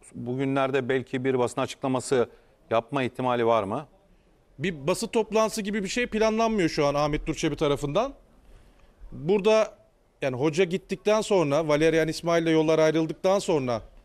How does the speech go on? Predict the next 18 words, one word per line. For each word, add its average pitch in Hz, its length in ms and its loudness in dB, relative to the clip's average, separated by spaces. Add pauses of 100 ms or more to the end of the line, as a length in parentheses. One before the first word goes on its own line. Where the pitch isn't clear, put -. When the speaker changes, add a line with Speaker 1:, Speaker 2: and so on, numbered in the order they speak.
(520)
Speaker 2:
nasıl 160 220 -4
bir 160 140 4
aksiyon 160 300 -2
alınacağına 160 560 0
dair 143 320 2
bu 156 220 0
durum 160 220 0
gerçekleşirse 160 800 0
birazcık, 127 400 -2 (1160)
e, 123 60 -2 (840)
basın - 240 -4
toplantısı 135 460 -2
konuşulacak 127 640 -4
durumda. 127 400 0 (300)
Ancak 151 320 0
şu 214 200 2
an 226 120 4
itibariyle 202 800 0